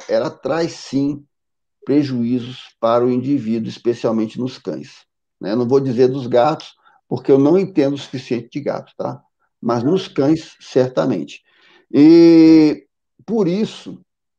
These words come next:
né, eu cheguei a cogitar de não colocar mais,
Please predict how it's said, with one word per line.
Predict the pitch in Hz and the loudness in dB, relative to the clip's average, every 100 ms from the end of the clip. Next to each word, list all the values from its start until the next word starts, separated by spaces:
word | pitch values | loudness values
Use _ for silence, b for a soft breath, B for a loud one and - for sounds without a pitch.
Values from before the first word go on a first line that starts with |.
| _ _ _ - | _ _ _ -12
né, | 113 143 - - | -8 -8 -8 -6
eu | 156 | -6
cheguei | 147 185 151 160 | -4 -4 -2 -4
a | 160 | -4
cogitar | 165 147 - 156 | -6 -6 -8 -8
de | 151 | -6
não | 160 175 226 | -6 -4 -6
colocar | 226 208 180 - 160 156 131 | -8 -6 -6 -6 -8 -8 -4
mais, | 120 127 156 151 - - | -2 -2 -4 -10 -16 -20